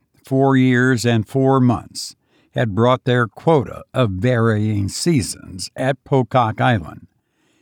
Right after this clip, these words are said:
when John Newbigin reappeared under the following circumstances. In the latter part of last August, as you may remember, there was a heavy gale along our Atlantic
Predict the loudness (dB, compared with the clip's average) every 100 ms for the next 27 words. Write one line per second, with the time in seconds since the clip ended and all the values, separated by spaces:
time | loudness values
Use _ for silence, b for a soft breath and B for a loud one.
0 | _ -2 0 0 0 2 2 2 2 0
1 | -2 -6 -14 -20 _ -6 0 4 4 2
2 | -2 -4 -4 -8 _ _ _ _ _ -2
3 | 0 2 2 0 -4 -6 -4 0 0 2
4 | 2 2 0 0 0 0 -2 -4 -8 -12
5 | -12 -16 -16 -20 -20 -20 _ _ _ _
6 | _ _ _ _ _ -2 0 2 2 2
7 | 2 2 0 -2 -2 -2 -2 -4 -4 -2
8 | 0 0 0 -2 -4 -6 -6 -6 -12 -16
9 | -14 -14 _ _ _ -2 -2 2 2 2
10 | 2 2 2 2 0 -2 -8 -20 _ b
11 | b b 0 2 2 2 2 2 0 2
12 | 2 0 -2 0 -2 -4 -12 -14 -4 -2
13 | 2 2 2 2 0 0 -2 0 -2 -4
14 | -4 -2 -2